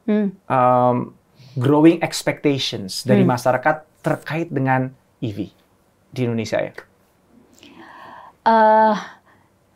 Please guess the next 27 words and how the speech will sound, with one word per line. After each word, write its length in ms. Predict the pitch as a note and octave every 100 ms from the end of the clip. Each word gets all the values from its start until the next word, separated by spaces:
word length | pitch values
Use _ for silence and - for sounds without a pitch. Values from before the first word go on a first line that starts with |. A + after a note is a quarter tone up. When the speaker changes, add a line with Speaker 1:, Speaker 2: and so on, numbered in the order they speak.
| _
Speaker 1:
memang 320 | G3+ A3 A3 -
early 220 | A#3 B3+
adopter 480 | A#3+ G3+ G3 B3+ A3+
itu 160 | A3+
kebanyakan 560 | D4 G#3 G3 F#3+ C#4+ B3
emotional 480 | G#3 G#3+ G3+ G3+ G3
buyer 460 | F3+ F3+ F3 E3 D#3+
ya, 100 | D#3
Speaker 2:
Hmm, 400 | C3 A#2 A2 A2+ A2
hmm. 80 | F3
Speaker 1:
gitu. 240 | F3+ E3+ F3+ - - -
Dan 320 | F#3 F#3 F3+ F3+
early 280 | G3+ G#3+ G#3
majority 480 | G3+ F#3 F#3+ F#3+ B3+
udah 120 | G3
masuk 320 | F3 G3+ G#3+
ke 40 | F#3
functional 560 | F#3 F3+ F3 F#3 F3+ F3
buyer 320 | E3 E3+ F3
Speaker 2:
Hmm, 120 | F3
Speaker 1:
nih, 120 | E3+ - -
ya 180 | G3 F#3+
Speaker 2:
hmm, 60 |
Speaker 1:
kan? 160 | F#3 G3 G3+
Speaker 2:
hmm, 120 | D3
hmm. 120 | -
Speaker 1:
Uh, 280 | F#3 F3+